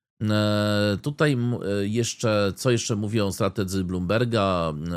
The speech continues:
E, twierdzą, że kurs dolara do jena jest w trendzie spadkowym.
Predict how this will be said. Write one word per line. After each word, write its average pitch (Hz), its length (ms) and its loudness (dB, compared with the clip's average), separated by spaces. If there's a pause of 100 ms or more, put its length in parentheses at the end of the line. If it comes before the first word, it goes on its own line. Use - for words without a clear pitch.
(340)
E, 80 40 -6
twierdzą, 120 380 0
że 98 120 0
kurs 120 240 -2
dolara 101 300 2
do 92 120 -2
jena 98 280 0
jest 85 140 -4
w - 20 -18
trendzie 90 280 -2
spadkowym. 104 720 -2